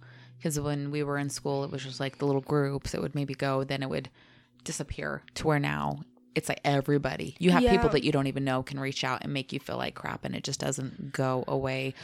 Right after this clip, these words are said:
Speaker 1: Um, a mistake that is made can now be captured on photo, film, and just
Speaker 2: And
Speaker 1: spread
Speaker 2: stay
Speaker 1: like
Speaker 2: there
Speaker 1: wildfire.
Speaker 2: forever.
Speaker 1: So, like, those things like that is hard. Like, I can't imagine having, like, it was hard enough
Speaker 2: Mm.
Speaker 1: when we were in school,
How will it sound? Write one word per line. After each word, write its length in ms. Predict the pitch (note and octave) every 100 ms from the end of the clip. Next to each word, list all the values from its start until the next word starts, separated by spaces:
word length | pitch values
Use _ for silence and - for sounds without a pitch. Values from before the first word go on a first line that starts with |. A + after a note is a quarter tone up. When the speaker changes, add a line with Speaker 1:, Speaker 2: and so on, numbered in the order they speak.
| - - - - -
Speaker 1:
Um, 280 | - C#3+ C#3
a 80 | -
mistake 500 | D3 C#3+ - D3+ C#3+
that 120 | - C#3+
is 140 | C3+
made 280 | C#3+ C3+ -
can 120 | C#3+
now 140 | B2+
be 100 | B2+
captured 520 | C3 - - - C#3+ -
on 420 | C3+ C3 B2 B2 -
photo, 680 | F#3 F3+ E3 D#3+ D#3 D3 C#3+
film, 460 | - D#3+ D3 D3 -
and 140 | C#3+
just 420 | - - - - C4+
Speaker 2:
And 100 | B3+
Speaker 1:
spread 240 | D#3 D3+
Speaker 2:
stay 100 | C#3+
Speaker 1:
like 100 | C#3
Speaker 2:
there 120 | A#3
Speaker 1:
wildfire. 880 | C#3+ C#3 C#3 C#3+ - - - - D#2+
Speaker 2:
forever. 200 | B3+ C4+ - - _ _ _ _
Speaker 1:
So, 500 | - - D3+ C#3+ C#3 - -
like, 220 | D#3+ D#3+
those 240 | D#3+ E3
things 280 | - D3 C#3
like 220 | C#3 C3+
that 240 | B2 B2+ D#3+
is 160 | C3+
hard. 220 | - C#3
Like, 100 | D#3
I 80 | D#3
can't 240 | E3 F3 D#3
imagine 640 | C#3+ C3+ C#3+ C#3+ C#3+ D3
having, 440 | D#3 D3+ C#3 D3+ - - - -
like, 100 | -
it 100 | E3
was 140 | G3 -
hard 220 | E3+ D3+
enough 440 | D3 C#3 D#3 -
Speaker 2:
Mm. 140 | B3 E3+
Speaker 1:
when 140 | D#3+
we 140 | D3+
were 140 | D3+ D3+
in 100 | E3
school, 420 | - E3+ F3+